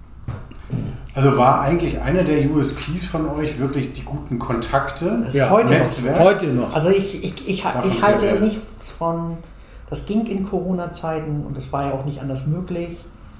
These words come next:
Speaker 2: aber, ähm, wir haben hier keine Laptop-Verkäufer. Also es
Speaker 1: Mhm.
Speaker 2: funktioniert nicht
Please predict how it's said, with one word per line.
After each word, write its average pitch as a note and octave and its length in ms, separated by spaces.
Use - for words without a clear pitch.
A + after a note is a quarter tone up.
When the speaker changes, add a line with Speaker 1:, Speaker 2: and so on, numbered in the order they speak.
Speaker 2:
aber, C3+ 640
ähm, B2+ 640
wir E3 240
haben F#3 140
hier F3 120
keine E3+ 200
Laptop-Verkäufer. - 840
Also C3 160
es - 80
Speaker 1:
Mhm. A2 60
Speaker 2:
funktioniert F3+ 760
nicht F3+ 680